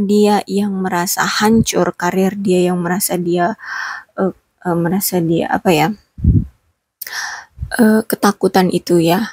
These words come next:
kesedihan dia, itu sebenarnya sebuah cara Tuhan untuk menegur dia bahwa ketika dia jauh darimu, mm, dia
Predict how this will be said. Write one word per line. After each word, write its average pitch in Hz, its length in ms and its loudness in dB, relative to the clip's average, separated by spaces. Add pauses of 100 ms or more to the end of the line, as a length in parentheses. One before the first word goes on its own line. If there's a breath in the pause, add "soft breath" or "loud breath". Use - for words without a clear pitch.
(240 loud breath)
kesedihan 180 680 2
dia, 165 160 -2
itu 220 160 0
sebenarnya 190 800 4 (320 loud breath)
sebuah 196 720 0
cara 175 560 2
Tuhan - 760 0 (360 loud breath)
untuk 240 320 4
menegur 190 640 4
dia 196 720 2 (400 loud breath)
bahwa 202 720 2 (240)
ketika 254 720 0
dia 196 640 2 (160)
jauh 220 480 4
darimu, 170 640 0 (960 loud breath)
mm, 208 560 4 (640)
dia 226 240 4